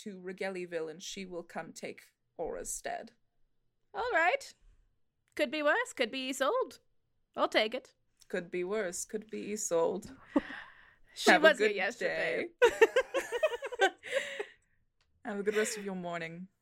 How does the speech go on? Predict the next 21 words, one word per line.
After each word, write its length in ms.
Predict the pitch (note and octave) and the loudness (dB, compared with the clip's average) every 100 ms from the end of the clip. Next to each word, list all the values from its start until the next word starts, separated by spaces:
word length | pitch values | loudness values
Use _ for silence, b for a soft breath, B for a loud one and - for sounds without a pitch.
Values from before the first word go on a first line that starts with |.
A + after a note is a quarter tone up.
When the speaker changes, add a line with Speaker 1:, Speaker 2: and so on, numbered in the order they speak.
| _ _ - | _ _ -8
Speaker 1:
ladies. 400 | F3 E3 D#3+ F#3 | -4 -2 -4 -8
I 60 | G3 | -8
will 100 | F3+ | -8
see 140 | F3+ | -6
you 100 | F#3+ | -6
later. 380 | F3+ E3 D#3+ G3 _ _ _ - - | -4 -6 -8 -12 _ _ _ -20 -8
And 460 | D#3+ D#3 D3 F3+ | -4 -4 -4 -10
he 200 | - F#3 | -10 -10
kisses 600 | - D#3+ - D3+ C3+ - - | -4 -4 0 -2 -2 -6 -6
Cyrene 360 | - E3+ C#3+ | -4 -2 -4
on 80 | A#2+ | -6
the 60 | G3+ | -6
cheek 280 | - - - | -8 -8 -8
and 100 | B2 | -2
gives 260 | A#2 G#3 - | -2 -2 0
Aura 220 | C#3+ F#2+ | 0 0
a 20 | |
nod 340 | G2+ C#2+ - - - | -2 -4 -6 -8 -10
and 100 | F#3 | -4
heads 180 | - - | -2 -2
out. 160 | - | -4